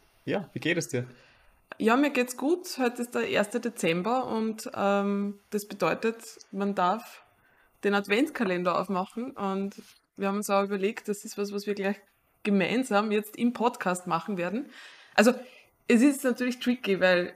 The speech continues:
Speaker 2: klar, die Episode kommt wann raus? Nächste Woche. Am,
Speaker 1: In einer
Speaker 2: am,
Speaker 1: Woche,
Speaker 2: genau.
Speaker 1: exakt, ja.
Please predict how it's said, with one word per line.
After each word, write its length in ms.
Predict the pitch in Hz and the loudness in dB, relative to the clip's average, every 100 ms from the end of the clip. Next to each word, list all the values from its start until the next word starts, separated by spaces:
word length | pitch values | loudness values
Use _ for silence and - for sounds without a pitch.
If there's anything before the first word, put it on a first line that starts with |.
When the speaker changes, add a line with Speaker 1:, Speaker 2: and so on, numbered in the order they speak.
| - | -2
Speaker 2:
klar, 300 | 202 175 175 | 6 6 6
die 100 | 196 | 2
Episode 460 | 190 220 208 220 | 2 0 0 0
kommt 180 | 247 226 | 0 0
wann 180 | 190 170 | 2 2
raus? 260 | 202 214 285 | 2 2 2
Nächste 320 | 214 202 196 | 2 0 -2
Woche. 360 | 160 147 151 147 - | -4 -4 -6 -10 -6
Am, 160 | 180 | -4
Speaker 1:
In 340 | 180 185 127 123 | -4 -2 2 6
einer 240 | 107 117 | 6 6
Speaker 2:
am, 180 | 104 92 | 4 4
Speaker 1:
Woche, 120 | 104 | 4
Speaker 2:
genau. 160 | 220 202 | 6 4
Speaker 1:
exakt, 380 | 151 92 - - | 4 0 -4 -8
ja. 180 | 101 | -8